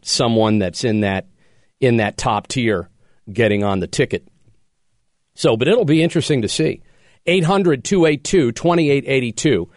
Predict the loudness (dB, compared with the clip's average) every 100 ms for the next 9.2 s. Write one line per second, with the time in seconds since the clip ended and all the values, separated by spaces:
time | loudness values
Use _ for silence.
0 | -20 -20 _ -2 -2 2 2 2 0 0
1 | 0 -2 0 2 2 2 0 -2 -4 -2
2 | 2 0 0 0 2 2 0 0 0 -2
3 | -2 0 0 -2 -10 -14 _ _ -2 0
4 | 0 -6 -14 _ _ _ _ _ _ _
5 | _ _ _ _ _ _ _ _ _ _
6 | _ -2 2 2 2 2 0 0 -2 -2
7 | 2 2 2 0 0 0 2 0 2 -2
8 | -2 -2 0 0 0 0 0 0 0 2
9 | 0 -2